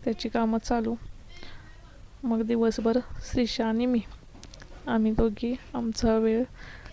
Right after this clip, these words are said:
कसा जातो ते कळतच नाही. पण ती मुलगी माझी काही त्रास देत नाही, ती छान आहे, त्यामुळं असतं काहीतरी आपलं चालू दोघींचंच. तर आता इथं बघा माझी सगळी कामं झालेली आहेत.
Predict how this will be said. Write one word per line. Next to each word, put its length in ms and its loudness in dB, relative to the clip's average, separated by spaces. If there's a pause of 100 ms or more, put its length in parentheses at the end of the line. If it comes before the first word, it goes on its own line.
कसा 220 4
जातो 320 8
ते 140 2
कळतच 480 4
नाही. 240 0 (460)
पण 140 2
ती 280 2
मुलगी 560 0
माझी 260 0
काही 200 2
त्रास 340 0
देत 200 0
नाही, 160 2 (1000)
ती 140 2
छान 300 -2
आहे, 280 0 (240)
त्यामुळं 560 0 (960)
असतं 260 0
काहीतरी 360 0
आपलं 260 0
चालू 360 0
दोघींचंच. 680 0 (1900)
तर 60 4
आता 220 2
इथं 260 -2
बघा 240 0 (200)
माझी 160 2
सगळी 460 0
कामं 300 0
झालेली 380 0
आहेत. 220 -2